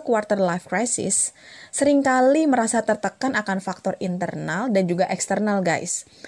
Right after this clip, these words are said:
Faktor internal misalnya, generasi milenial dihadapkan dengan banyaknya aspek hidup yang harus dipikirkan, mulai dari jodoh, karir, hingga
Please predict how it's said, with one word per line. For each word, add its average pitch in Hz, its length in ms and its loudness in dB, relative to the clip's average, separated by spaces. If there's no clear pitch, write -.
Faktor 330 400 0
internal 214 640 2
misalnya, 175 720 -2
generasi 196 560 2
milenial 202 560 4
dihadapkan 214 720 4
dengan 233 320 4
banyaknya 196 400 2
aspek 196 320 -2
hidup 175 320 -2
yang 220 240 2
harus 277 320 2
dipikirkan, 190 640 0
mulai 185 320 4
dari 175 240 0
jodoh, 202 720 4
karir, 208 720 4
hingga 220 320 2